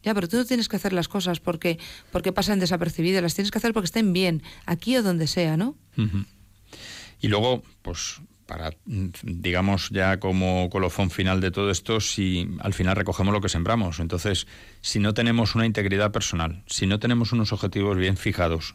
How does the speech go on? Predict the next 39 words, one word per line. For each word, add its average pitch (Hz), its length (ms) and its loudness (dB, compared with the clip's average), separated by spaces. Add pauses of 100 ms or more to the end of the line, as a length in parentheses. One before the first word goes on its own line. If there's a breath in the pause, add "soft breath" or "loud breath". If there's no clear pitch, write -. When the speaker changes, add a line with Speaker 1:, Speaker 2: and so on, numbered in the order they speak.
Speaker 2:
si - 140 -2
no 107 100 2
tenemos 127 320 2
una 117 100 2
buena 110 240 2
voluntad 98 420 2
y 101 60 2
un 98 80 2
carácter 101 420 0
bien 101 180 2
formado, 92 480 0 (420 loud breath)
al 107 160 0
final 147 380 2 (380 loud breath)
la 123 240 2
vida 151 300 2
va 151 60 2
a 147 40 0
sacar 143 340 0
a 135 60 2
la 131 120 0
superficie 131 680 -2
los 117 180 0
verdaderos 120 320 2
motivos 139 300 0
por 120 120 -2
los 104 100 0
que 104 100 -2
nos 92 100 -2
movemos. 110 540 -2 (340)
Con - 80 -20
Speaker 1:
Claro. 170 220 0
Speaker 2:
lo, 156 200 -12
con 123 200 2
lo 117 140 2
cual, 156 280 0
¿qué 151 140 0
va 143 80 4
a 135 40 2
ocurrir? 113 380 -2